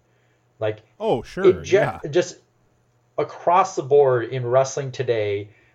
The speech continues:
Speaker 1: wrestlers are better, they're more athletic, and they have a better presentation of professional wrestling matches. They just perform better.
Speaker 2: Yeah.
Speaker 1: Um, but it's just, I, I can totally see, like, the understand, like, 'cause watching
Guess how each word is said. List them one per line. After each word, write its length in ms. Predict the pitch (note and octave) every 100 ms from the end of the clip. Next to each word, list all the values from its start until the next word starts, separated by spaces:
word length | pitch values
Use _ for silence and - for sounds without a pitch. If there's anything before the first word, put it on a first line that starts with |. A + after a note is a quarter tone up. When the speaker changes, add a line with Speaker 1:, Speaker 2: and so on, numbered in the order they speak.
| _
Speaker 1:
wrestlers 720 | A#2 C3+ - E3 D#3 D#3 - -
are 360 | A2 A2+ A2
better, 640 | G#2 - B2 D3 D#3 D#3
they're 140 | C#3+ A2+
more 240 | A2+ A#2+
athletic, 720 | A#2 A#2+ - A#2+ D3 D3+ - -
and 120 | B2
they 240 | A#2 A2+
have 320 | A2+ A#2+ A#2 A2+
a 60 |
better 280 | G#2 B2 C3
presentation 1000 | B2+ _ C#3+ A#2+ A#2+ C#3 D3 - G2+ G#2
of 240 | G#2+ G2 -
professional 440 | - A#2+ B2+ - B2
wrestling 320 | C3+ - F#2+
matches. 520 | F2+ F#2 F#2+ E2+ -
They 140 | -
just 260 | - A2+ - _ _ _ _ -
perform 380 | C3+ - G3 B2+
better. 360 | G2+ D#2+ E2+ _ _ _ _ _ _ _ _ -
Speaker 2:
Yeah. 180 | G3 A2 -
Speaker 1:
Um, 500 | A#2 A2+ A2+ A2+ A2 - _ _ _ - -
but 380 | C3 C#3+ B2+ -
it's 220 | E3+ -
just, 480 | G3 F#3+ - - _ _ _
I, 460 | - - _ _ D3+
I 60 | F3
can 200 | F#3 D3
totally 300 | F3 F3+ D#3
see, 240 | - G#3
like, 240 | C3 A2+
the 100 | B2
understand, 480 | B2+ B2+ A#2+ D3+ -
like, 220 | B2+ A#2
'cause 320 | - B2+ A#2+ A#2+
watching 580 | C#3 D3+ D3 C3+ B2